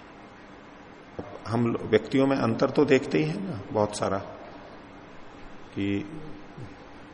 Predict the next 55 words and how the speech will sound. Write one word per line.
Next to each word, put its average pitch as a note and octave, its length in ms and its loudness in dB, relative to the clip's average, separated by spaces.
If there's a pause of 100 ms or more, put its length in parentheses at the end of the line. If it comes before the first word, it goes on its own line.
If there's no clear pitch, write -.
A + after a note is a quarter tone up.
(400)
किसी A2+ 220 -2
का G2+ 420 0 (840)
एक A2+ 180 0
लाख G#2+ 260 2
का G#2+ 60 2
घाटा G2 320 0
हो G#2 220 2
गया G#2+ 180 2
तो - 140 -4
कोई G2+ 140 0
बहुत A2 260 4
दुखी C#3+ 280 4
हो C#3 160 6
रहा C3+ 140 4
है A#2+ 60 2
और G2 180 2
एक F#2 80 0 (260)
अधिक G#2 220 -4
दुखी A2+ 240 -2
नहीं C3+ 180 -2
हो C#3 100 -6
रहा C#3 100 -8
है। D3 100 -10 (1160)
सामान्य, A2+ 360 0
अब A#2+ 160 0
एक C3+ 300 6
लाख C3+ 420 6
के C#3+ 80 10 (600)
घाटे G#2 400 6
से C#3 220 8
जो C3+ 120 8
हानि B2 320 6
हो B2+ 140 6
रही A#2+ 140 6
है B2 60 6
वो B2 120 4
तो B2 120 4
दोनों C#3+ 260 4
को C#3+ 160 4
हो C3 60 4
रही A#2+ 140 0
है, B2+ 200 -4
उससे - 280 0
जो B2+ 100 6
परेशानी C3 500 4
हो B2+ 100 4
रही G#2+ 120 4
है G#2+ 60 4
वो A2+ 100 2
तो C#3 140 2
दोनों D#3 260 4
को D3 140 4
हो A#2 80 8
रही G#2+ 200 4
है। G2+ 80 0